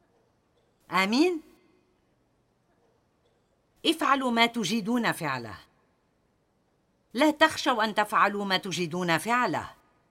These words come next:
هل تؤمنون أن الله يريدكم أن تكونوا سعداء؟ هل تعتقدون أنه سيجبركم على مهنة ستجعلكم تعساء؟ <laughs>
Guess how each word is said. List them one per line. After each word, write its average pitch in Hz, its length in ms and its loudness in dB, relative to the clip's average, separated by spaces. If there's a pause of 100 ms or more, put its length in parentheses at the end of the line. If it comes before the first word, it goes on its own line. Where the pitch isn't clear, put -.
هل 381 120 4
تؤمنون 233 560 -2
أن 180 200 -2
الله 190 260 2
يريدكم 190 560 -6
أن 165 140 -6
تكونوا 196 400 -4
سعداء؟ 208 600 0
هل 311 180 0
تعتقدون 254 680 2
أنه 202 420 -2
سيجبركم 196 800 -4
على 208 240 0
مهنة 202 360 -4
ستجعلكم 165 840 -2
تعساء؟ 240 580 0 (500)
<laughs> 185 300 -4